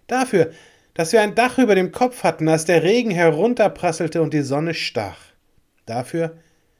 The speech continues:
dass es uns trotz aller Diskussionen über Wärmepumpen in den kalten Monaten nicht kalt war und wir in der Hitze genügend Möglichkeiten hatten, uns abzukühlen. Dafür,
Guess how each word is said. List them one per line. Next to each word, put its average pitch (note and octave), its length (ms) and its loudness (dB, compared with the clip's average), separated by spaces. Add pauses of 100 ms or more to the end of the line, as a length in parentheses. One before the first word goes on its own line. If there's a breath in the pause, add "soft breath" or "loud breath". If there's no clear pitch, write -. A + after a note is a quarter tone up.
(240 soft breath)
dass - 160 -12
es D3+ 120 -8
uns E3 280 -8
trotz G#3 340 -2
aller E3 180 4
Diskussionen F3 800 0
über C#3+ 280 2
Wärmepumpen E3+ 840 -2 (400 soft breath)
in A#2+ 80 -10
den C3 140 -6
kalten D#3+ 460 -2
Monaten C#3+ 520 -2
nicht - 260 -10
kalt D#3 340 -6
war C3+ 260 -6 (580)
und G#2+ 140 -14
wir B2 120 -4
in A#2+ 60 -4
der A#2+ 100 -2
Hitze A#2 400 -8
genügend C3 480 -6
Möglichkeiten B2 760 -8
hatten, A2 240 -12
uns B2 200 -12
abzukühlen. F#2 640 -18 (580)
Dafür, B2+ 500 -6